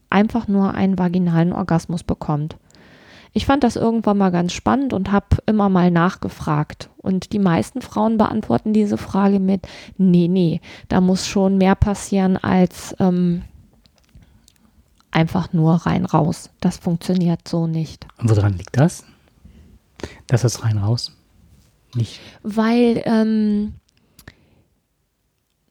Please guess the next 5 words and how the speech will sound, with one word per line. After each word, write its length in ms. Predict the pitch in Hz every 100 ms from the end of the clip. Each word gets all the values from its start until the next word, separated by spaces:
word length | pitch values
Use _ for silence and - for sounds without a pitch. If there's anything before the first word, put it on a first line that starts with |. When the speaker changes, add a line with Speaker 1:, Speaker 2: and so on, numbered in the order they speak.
| _ _ _ _ _ _ _ _ _ _ _ _ - - - - - - _ _ _
Speaker 1:
weil 180 | 208 220
die 120 | 226
Klitoris, 880 | - 214 - 208 220 277 392 - -
das 160 | 240 240
ist 320 | 240 - -